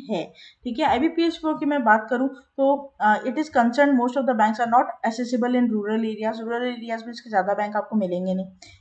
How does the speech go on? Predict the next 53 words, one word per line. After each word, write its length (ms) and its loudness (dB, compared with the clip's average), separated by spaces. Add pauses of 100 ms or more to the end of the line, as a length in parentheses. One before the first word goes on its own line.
(160)
है 60 -2
ना, 400 0
ऐसा 260 -2
चीज़। 280 -6 (140)
Hence 220 2
the 160 0
cu-, 380 -2
number 220 0
of 140 0
customer 300 -2
in 120 0
these 240 -2
bank 140 -2
are 140 2
less 240 -2
compared 340 -2
to 100 -4
S 120 -6
B 120 -6
I, 60 -4 (140)
which 180 -6
renders 340 -6
the 100 -4
work 240 -4
pressure 300 -8 (320)
relatively 640 -4
less। 280 -8 (440)
Obviously, 460 -2 (280)
अगर 220 4
आप 120 2
कोई 100 -2
दूसरा 340 0
bank 240 4
देखोगे 380 -4
दोस्तों, 360 -10
जैसे, 280 -6
अ, 760 0
पीएनबी 360 0
की 120 -10
बात 280 6
कर 100 -2
लूँ 120 -4
मैं, 80 -4
Uco 320 0
Bank 240 -2
की 80 -10
बात 260 -4
कर 100 -8
लूँ, 240 -10
एसबीआई 280 -2
तो, 240 -8
एसबीआई 320 0
से 340 -8